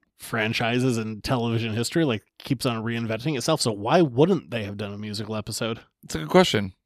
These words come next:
Speaker 1: I mean, now they have, or they will in, like, a week or two, whatever it is. Because, boy, they released three episodes in seven <laughs> days.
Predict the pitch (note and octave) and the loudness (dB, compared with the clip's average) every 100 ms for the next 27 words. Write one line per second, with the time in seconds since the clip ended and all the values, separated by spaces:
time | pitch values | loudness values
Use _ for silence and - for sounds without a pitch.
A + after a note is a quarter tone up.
0 | _ _ _ A#2 A2+ A#2 G#2 G2+ G2+ G#2 | _ _ _ -4 -2 -2 -2 -2 -4 -8
1 | _ - B2 A#2+ - _ - _ _ _ | _ -2 0 0 -6 _ -20 _ _ _
2 | - D3 C3 G#2+ G#2+ G2+ G2 F#2+ A2 A#2 | 2 4 4 0 -6 -4 -4 -4 -4 -4
3 | - _ C3 A#2+ G#2 A#2+ C#3 - - - | -6 _ 0 0 0 2 2 2 -16 -20
4 | - D3 D3 A#2 F3+ C#3+ C#3+ D#3 F#3 - | 4 6 8 10 10 10 8 10 8 8
5 | - D3+ A#3+ A3 G#3 - G#3+ F3+ D#3+ D3+ | 2 4 10 12 12 12 12 12 8 8
6 | - G#3 F#3 G3+ D#3+ A2 G#3 D#3+ C#3 | 12 12 12 8 4 6 8 10 8